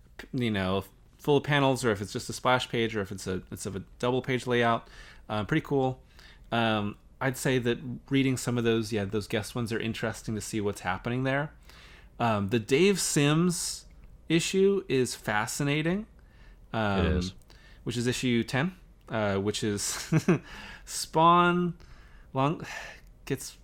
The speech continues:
Speaker 1: exploded, I guess, by a magical spear, but then issue ten, issue ten isn't in the Origins collection.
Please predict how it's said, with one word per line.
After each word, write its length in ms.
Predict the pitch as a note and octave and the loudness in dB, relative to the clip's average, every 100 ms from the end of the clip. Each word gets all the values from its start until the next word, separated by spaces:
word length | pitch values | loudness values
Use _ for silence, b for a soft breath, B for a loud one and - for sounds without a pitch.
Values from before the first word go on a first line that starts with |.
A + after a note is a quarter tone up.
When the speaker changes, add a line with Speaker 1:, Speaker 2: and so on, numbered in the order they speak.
| - - | -16 -8
Speaker 1:
exploded, 640 | C3 - - C#3 D#3 D#3 | -6 -6 0 2 2 2
I 80 | D3 | 2
guess, 340 | C3+ C3+ C3+ - | 4 2 2 0
by 140 | A#2 | 0
a 60 | A2+ | 2
magical 380 | A#2+ A#2+ C3 B2+ | 2 0 -2 -4
spear, 420 | - B2+ A#2+ A#2 | -2 2 4 4
but 160 | A#2+ | 2
then 300 | A#2+ A2+ A2 - B B B B | 0 0 -2 -6 B B B B
issue 280 | D#3+ - G3 | 0 2 0
ten, 600 | - C#3 C3+ C#3 C3 A#2+ B B B B B B - - | 0 0 2 2 0 -2 B B B B B B -20 0
issue 200 | F#3+ A#3+ | 2 4
ten 200 | B3 A3+ | 2 2
isn't 320 | - E3+ G3 F#3 | 4 4 2 2
in 200 | D#3 D#3 | 2 2
the 80 | C#3 | 2
Origins 480 | B2+ D3 C3+ B2 | 2 2 2 -2
collection. 440 | - - - - | -2 -8 -8 -10